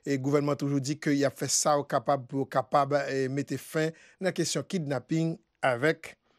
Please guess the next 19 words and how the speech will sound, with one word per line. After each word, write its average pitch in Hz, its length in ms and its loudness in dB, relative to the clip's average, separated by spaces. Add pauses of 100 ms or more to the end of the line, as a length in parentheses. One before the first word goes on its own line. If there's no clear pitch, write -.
(140)
question - 440 2 (100)
gang. 147 560 2 (480)
Ou 226 80 0
toujours 240 200 2
sous 226 100 4
la 214 80 8
voix 185 140 2
de 180 40 -2
l'Amérique, 180 260 2
quand 165 100 2
même, 156 160 0
depuis 147 340 -2
Washington 143 680 0
D 180 140 -4
C, 208 440 0
ou 160 180 4
suivi 147 240 -4
un 139 60 -2
programme 147 360 -2